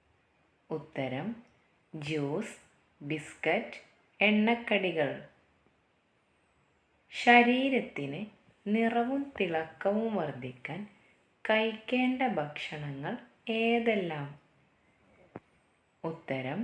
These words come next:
അവക്കാഡോ, തണ്ണിമത്തൻ, മുന്തിരി, ഓറഞ്ച്. എല്ലാ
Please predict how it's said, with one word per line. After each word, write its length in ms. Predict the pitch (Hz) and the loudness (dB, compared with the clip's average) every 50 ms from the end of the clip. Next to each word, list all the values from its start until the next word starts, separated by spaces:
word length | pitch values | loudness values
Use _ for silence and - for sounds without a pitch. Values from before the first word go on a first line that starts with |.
| 233 - - - _ _ _ _ _ | -6 -8 -14 -20 _ _ _ _ _
അവക്കാഡോ, 840 | 220 220 220 214 233 226 226 - - 196 165 143 139 135 139 160 202 233 - - _ _ _ _ _ _ _ | 8 8 10 8 6 2 0 0 2 2 2 2 0 -2 -4 -6 -6 -8 -10 -14 _ _ _ _ _ _ _
തണ്ണിമത്തൻ, 880 | - 226 226 226 226 226 240 247 240 214 180 156 147 - - - 147 156 202 208 208 - _ _ _ - 156 | 4 4 4 4 4 4 4 4 4 2 0 -2 -6 -10 -10 -8 -6 -6 -6 -8 -10 -14 _ _ _ -10 -6
മുന്തിരി, 580 | 156 160 160 156 151 143 143 147 147 143 170 226 254 - - _ _ _ _ _ | -6 -6 -4 -4 -4 -4 -2 -2 -2 -2 -4 -4 -6 -8 -12 _ _ _ _ _
ഓറഞ്ച്. 720 | 220 226 226 226 226 233 240 240 240 233 226 220 - 185 165 151 147 - - _ _ _ _ _ _ _ _ _ _ _ _ _ _ _ _ _ _ _ _ _ _ _ _ _ _ _ _ _ _ _ _ _ _ _ _ _ _ _ _ _ _ _ - - 247 269 | 2 4 6 6 6 6 6 6 4 4 2 0 -2 -4 -6 -8 -10 -14 -18 _ _ _ _ _ _ _ _ _ _ _ _ _ _ _ _ _ _ _ _ _ _ _ _ _ _ _ _ _ _ _ _ _ _ _ _ _ _ _ _ _ _ _ 4 6 8 8
എല്ലാ 340 | 269 277 285 285 294 302 | 8 8 6 6 6 6